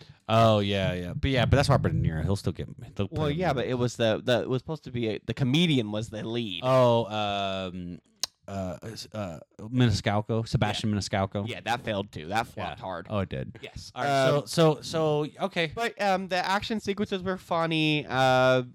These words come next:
Speaker 2: it, it, it was funny all around. I enjoyed the movie. I, me and the wife watched it, and she chuckled, which I didn't expect, but, um, it was good.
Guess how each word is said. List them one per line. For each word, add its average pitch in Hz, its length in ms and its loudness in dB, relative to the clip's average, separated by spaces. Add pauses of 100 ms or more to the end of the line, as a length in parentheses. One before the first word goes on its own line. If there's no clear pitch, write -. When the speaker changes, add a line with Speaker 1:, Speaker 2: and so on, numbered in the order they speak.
(160)
Speaker 2:
it, 139 240 -6
it, - 220 -4 (340)
it 240 100 -6
was - 120 -8
funny 233 200 -2
all 208 140 4
around. 190 220 4
I 175 160 2
enjoyed 233 300 2
the 220 40 -6
movie. 233 300 -2 (100)
I, 127 180 -2 (240)
me 151 120 0
and 175 100 2
the 165 60 4
wife 160 240 2
watched 156 300 0
it, 156 180 2
and 131 320 4
she 151 280 0
chuckled, 175 480 2 (380)
which 135 280 0
I 98 160 0
didn't 127 200 0
expect, 131 440 0
but, 123 240 2
um, 120 500 4 (120)
it 156 60 0
was 180 120 4
good. 214 220 2